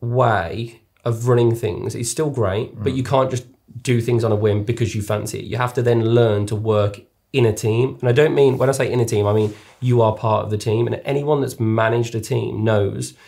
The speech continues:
Speaker 1: that the team doesn't work for you, you work for them. And you need to make sure that you're really understanding how to work with each different type of people,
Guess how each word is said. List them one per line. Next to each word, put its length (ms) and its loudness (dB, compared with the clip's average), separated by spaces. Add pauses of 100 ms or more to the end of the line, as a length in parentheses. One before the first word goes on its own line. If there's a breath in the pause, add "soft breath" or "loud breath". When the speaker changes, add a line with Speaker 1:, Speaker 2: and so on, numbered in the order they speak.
(260 loud breath)
Speaker 1:
that 120 -4
the 80 -4
team 260 0
doesn't 220 -2
work 180 0
for 40 -6
you, 200 -2
you 240 -4
work 180 -2
for 100 -6
them. 320 -2 (360 soft breath)
And 140 2
you 80 0
need 200 2
to 100 -4
make 200 2
sure 200 0
that 60 -2
you're 200 -4
really 340 2
understanding 500 0
how 240 -2
to 100 -4
work 240 0
with 140 -6
each 220 -12
different 320 -8
type 160 -6
of 80 -12
people, 360 -10